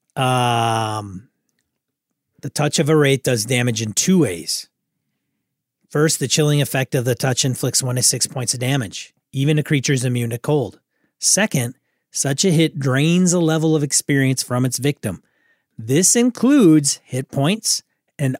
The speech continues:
all abilities associated with that level, such as spell casting or combat ability.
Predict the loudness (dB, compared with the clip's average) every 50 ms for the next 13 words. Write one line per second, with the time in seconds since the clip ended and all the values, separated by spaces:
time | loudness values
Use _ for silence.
0 | _ -2 0 2 4 4 2 4 4 4 4 4 4 4 2 2 0 0 0 0
1 | 0 2 2 2 2 0 0 2 2 2 2 2 2 0 0 0 -2 -2 -2 -2
2 | -2 -4 -4 -2 -2 0 0 -2 -2 -6 -8 _ _ _ _ -10 -6 -4 -4 -2
3 | -2 -2 0 2 2 0 0 0 -2 -2 -2 -2 -2 -2 -2 -2 -2 -4 -4 -2
4 | -4 -4 -4 -6 -6 -4 -2 -2 -2 -4 -4 -4 -4 -2 -2 -2 -2 -2 -2 -2
5 | -2 0 0 2 2 2 0 -2 -6 -12 _